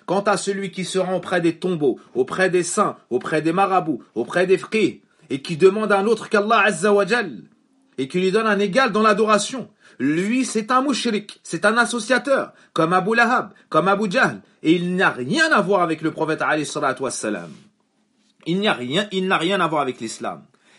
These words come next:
Il n'a rien à voir avec le chemin des compagnons et des gens, le chemin des imams bien guidés après eux. Et à leur sujet, Allah Azza wa Jal les blâme et dit,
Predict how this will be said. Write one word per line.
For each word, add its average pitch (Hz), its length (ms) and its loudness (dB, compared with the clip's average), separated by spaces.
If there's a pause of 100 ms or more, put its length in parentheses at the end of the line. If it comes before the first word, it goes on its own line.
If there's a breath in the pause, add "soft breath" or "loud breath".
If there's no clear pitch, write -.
Il 170 200 -4
n'a 190 120 0
rien 160 280 -2
à 214 80 2
voir 185 180 0
avec 165 180 -2
le 156 80 -2
chemin 147 260 -4
des 139 120 -2
compagnons 143 440 -4
et 135 40 -8
des 135 100 0
gens, 135 180 -8 (380 soft breath)
le 135 160 -6
chemin 151 300 -2
des 139 200 -4
imams 139 220 -2
bien 123 180 -6
guidés 110 400 -6
après 101 400 -8
eux. - 60 -20 (1800)
Et 127 120 0
à 139 80 0
leur 147 160 -2
sujet, 180 480 -6 (360 soft breath)
Allah 151 300 0
Azza 165 300 0
wa 185 120 2
Jal 208 220 -2
les 190 140 2
blâme 196 480 -2
et 196 100 0
dit, 185 340 -6